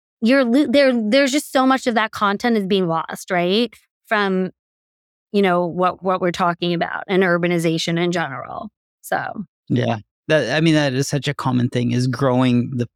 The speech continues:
Speaker 2: food in different parts of Europe. It's
Speaker 1: Mm-hmm.
Speaker 2: just, it is part of what you do. And here, I think it is,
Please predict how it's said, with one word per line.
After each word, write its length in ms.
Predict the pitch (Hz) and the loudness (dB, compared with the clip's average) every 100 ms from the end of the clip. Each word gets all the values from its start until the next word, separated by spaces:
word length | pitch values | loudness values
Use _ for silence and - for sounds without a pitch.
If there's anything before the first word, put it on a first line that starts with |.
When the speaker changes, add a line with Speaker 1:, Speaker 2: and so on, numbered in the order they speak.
| _ | _
Speaker 2:
food 320 | 135 120 113 | 0 2 0
in 540 | - 135 120 107 107 - _ _ _ - 135 - 151 143 127 | -2 0 2 2 -2 -6 _ _ _ -12 -12 -10 -8 -6 -4
different 300 | 131 123 117 | -2 -2 -2
parts 240 | 127 - | -4 -2
of 0 | 117 | -2
Europe. 260 | 131 113 | 0 0
It's 140 | 196 208 | 2 2
Speaker 1:
Mm-hmm. 60 | |
Speaker 2:
just, 200 | 196 214 - _ - | 2 -2 -12 _ -4
it 80 | 139 | -2
is 100 | 131 | -2
part 240 | 151 143 | -2 0
of 200 | 127 117 - _ - | 0 -4 -12 _ -8
what 280 | 117 - - | -2 -2 -2
you 240 | 135 120 | -4 -4
do. 320 | 120 139 113 | -2 -2 -2
And 140 | 113 127 | -2 -2
here, 280 | 135 135 123 | 0 -2 -2
I 80 | |
think 200 | 120 127 | -2 -4
it 140 | 120 117 | -4 -4
is, 180 | 127 | -4